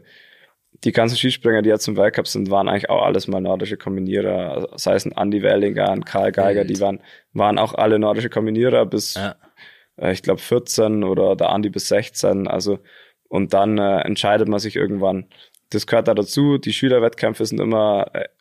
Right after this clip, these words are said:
Speaker 1: Skispringen, Einzelwertung und dann kommt danach noch die
Speaker 2: Mhm.
Speaker 1: Kombinationswertung. Und ich sage immer, alle, die, äh, dann, äh, keine Lust mehr haben, sich zu quälen,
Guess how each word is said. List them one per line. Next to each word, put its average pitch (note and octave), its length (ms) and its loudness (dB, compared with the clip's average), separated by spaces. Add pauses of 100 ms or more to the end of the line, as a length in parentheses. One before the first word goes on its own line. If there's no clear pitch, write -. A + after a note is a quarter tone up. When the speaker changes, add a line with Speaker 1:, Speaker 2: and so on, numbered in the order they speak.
(120)
Speaker 1:
Skispringen, B2 600 0
Einzelwertung A#2+ 760 0
und G#2 160 -4
dann G#2 120 0
kommt - 200 -8
danach G2+ 240 0
noch G2+ 100 -4
die G2 100 -4
Speaker 2:
Mhm. F2+ 60 -8
Speaker 1:
Kombinationswertung. G#2+ 1040 -2 (640)
Und - 160 0
ich B2+ 80 0
sage B2 160 2
immer, A#2+ 420 0
alle, A#2+ 280 4
die, A#2 380 0
äh, G#2+ 340 0 (220)
dann, A2+ 280 2
äh, G#2+ 240 0 (240)
keine A2+ 220 0
Lust B2+ 260 0
mehr A#2+ 80 0
haben, A#2 100 -2
sich A#2+ 160 -4
zu B2 120 -6
quälen, C#3 520 2